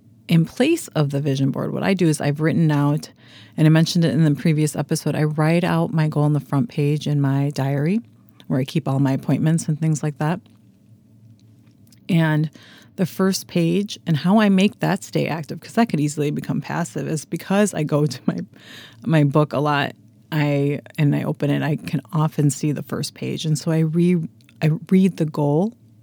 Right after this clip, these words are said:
on an almost daily basis. I read it, and then I have two to three sentences about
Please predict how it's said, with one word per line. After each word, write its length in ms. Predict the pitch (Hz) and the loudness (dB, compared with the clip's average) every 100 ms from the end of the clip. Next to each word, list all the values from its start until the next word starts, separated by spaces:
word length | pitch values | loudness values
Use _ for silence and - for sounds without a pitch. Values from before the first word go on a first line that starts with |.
| - _ | -20 _
on 80 | - | 0
an 120 | 151 147 | 2 2
almost 480 | 170 180 156 151 | 4 6 6 2
daily 240 | - 139 139 | -2 -2 -2
basis. 580 | 135 131 - - - - _ - - - - - | -2 -6 -8 -12 -14 -18 _ -20 -20 -20 -20 -2
I 60 | 165 | 2
read 260 | 151 151 151 | 4 4 4
it, 200 | 185 - | 2 -2
and 240 | - 160 156 | 2 4 6
then 300 | 151 147 147 - | 6 4 2 -2
I 60 | 160 | -6
have 560 | 135 156 147 156 151 - | -2 -2 -2 -4 -6 -14
two 260 | - 175 | -4 0
to 80 | 170 | 0
three 200 | 170 170 | -2 -2
sentences 640 | 160 147 143 156 - 165 - | 0 -2 -2 -4 -2 -4 -4
about 340 | 151 143 143 | -6 -4 -6